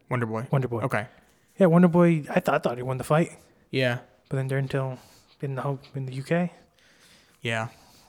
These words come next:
Speaker 2: Give it to the U K.
Speaker 1: Again, I just want, dude, uh, Leon Edwards getting a huge shot. Huge.
Speaker 2: Yeah.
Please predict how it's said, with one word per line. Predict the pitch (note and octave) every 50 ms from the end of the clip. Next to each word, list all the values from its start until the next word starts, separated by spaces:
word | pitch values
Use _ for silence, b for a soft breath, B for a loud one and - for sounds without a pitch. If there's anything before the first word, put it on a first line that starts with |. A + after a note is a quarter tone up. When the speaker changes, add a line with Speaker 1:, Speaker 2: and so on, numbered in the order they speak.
| b -
Speaker 2:
Give | - C#3 C#3
it |
to | - C#3
the | B2
U | B2+ C3+ C3+
K. | - C#3+ C3 C3
Speaker 1:
Again, | C3 D#3+ D#3+ D3 A2
I | C3+
just | D#3+ G3+ - -
want, | A#2+ - - -
dude, | - D#3 B2 A#2+ - - - -
uh, | A#2 A#2+
Leon | B2 C#3 E3 F#3 E3 C#3+
Edwards | C#3 D3 C3+ B2+ A#2+ A2+ A2 - - - - -
getting | - C#3 A2+ G2+
a | G#2+
huge | - - - - - F#3 F3+ D#3+ C#3 C3 -
shot. | - - G#2+ G#2 G#2+ - - _ _ _ _ _ _ _ _ _
Huge. | - - - F#3+ D#3 A#2+ A2 - - - _ _ _ _ _ _ _
Speaker 2:
Yeah. | - C3 A#2